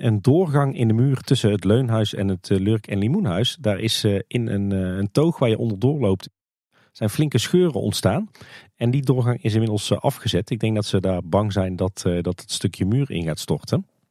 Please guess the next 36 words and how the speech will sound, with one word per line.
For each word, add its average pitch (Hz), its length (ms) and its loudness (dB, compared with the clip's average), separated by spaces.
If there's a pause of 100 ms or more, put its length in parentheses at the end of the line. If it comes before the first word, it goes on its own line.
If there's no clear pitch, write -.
(140)
Verder, 131 420 0
eh, 107 420 2
zien 120 160 2
we 113 100 2
in 101 140 -2
het 92 160 0
Lurk 110 240 2
en 98 120 -2
Limoenhuis 104 560 0
dat, - 300 -4
eh, 90 180 0 (280)
ze - 100 -18
toch 180 180 0
problemen 151 420 0
blijven 110 300 2
houden 101 240 0
met, 92 240 -2
eh, 90 100 2
de 82 100 -6
baard 143 400 0
van 85 360 0 (140)
Lafleur. 95 720 -2 (420)
Natuurlijk 95 300 -6
de 87 60 -4
nieuwste 107 340 0
toevoeging 127 440 -2
aan 107 120 0
het 104 100 -4
Lavelaar. 104 500 -2
Die 101 100 -4
blijft 113 280 0
op 92 80 -6
een 92 100 -4
aantal 92 400 -4
plekken 92 340 -4
loskomen. 151 640 -2